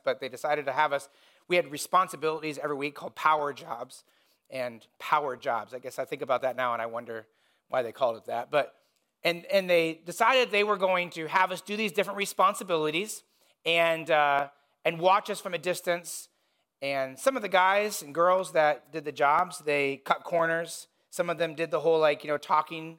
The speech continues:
on the side, you know, so, like, you're supposed to be working, so you have this, you know, two or three hours of working, and they're all talking over somewhere else.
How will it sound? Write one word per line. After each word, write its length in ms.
on 200
the 80
side, 340
you 60
know, 180
so, 160
like, 180
you're 120
supposed 240
to 20
be 80
working, 400
so 100
you 100
have 120
this, 180
you 80
know, 40
two 220
or 60
three 240
hours 340
of 80
working, 380
and 100
they're 80
all 140
talking 420
over 300
somewhere 400
else. 380